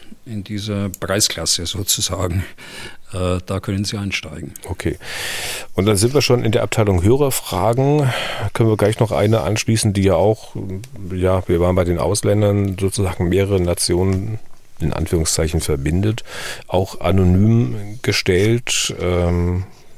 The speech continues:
Speaker 2: Sie hatten ja auch vorhin das Thema Fremdenlegion schon mal angesprochen, die es beispielsweise in Frankreich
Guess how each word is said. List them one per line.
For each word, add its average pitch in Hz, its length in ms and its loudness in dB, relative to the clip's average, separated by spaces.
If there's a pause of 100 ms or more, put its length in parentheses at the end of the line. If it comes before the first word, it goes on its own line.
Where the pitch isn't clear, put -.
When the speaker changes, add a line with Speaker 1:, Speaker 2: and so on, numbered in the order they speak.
(220)
Speaker 2:
Sie - 100 -6
hatten 92 160 2
ja 80 60 2
auch 80 100 0
vorhin 90 240 -2
das 82 140 -2
Thema 87 340 0
Fremdenlegion 87 920 2
schon 90 180 0
mal 80 180 0
angesprochen, 85 640 -2
die 78 100 -2
es 78 80 -4
beispielsweise 80 680 -2
in 82 120 -4
Frankreich - 600 -4